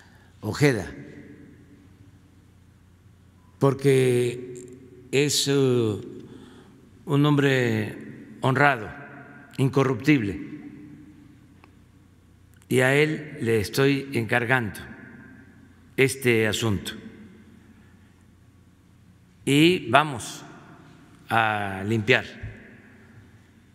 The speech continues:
Lo que sucede es que lleva algún tiempo porque vamos limpiando,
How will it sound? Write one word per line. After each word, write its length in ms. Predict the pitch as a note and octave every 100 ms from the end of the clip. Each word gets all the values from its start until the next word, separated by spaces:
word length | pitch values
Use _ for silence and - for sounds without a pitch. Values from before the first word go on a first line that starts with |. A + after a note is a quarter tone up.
| _ - - _ _ _ _ _ - _ _ _ _ _ - - - - - - - - - _ - _ - - - - -
Lo 360 | A#2 A#2+ A#2+ -
que 340 | A#2+ A#2 A2+
sucede 640 | - C3 D3+ F3 F#3+ F#3+ D#3+
es 140 | -
que 420 | D#3+ C#3 B2+ A#2
lleva 320 | A#2+ D3 C#3+
algún 300 | C3 B2 C#3+
tiempo 440 | A#2+ E3 C#3 F3 E3+
porque 460 | A#2 G2 A2 G#2 - - - - - - - - - - -
vamos 420 | G2 B2+ E3+ E3 D#3
limpiando, 800 | D#3 C3+ D3 D3+ D3 C#3 C#3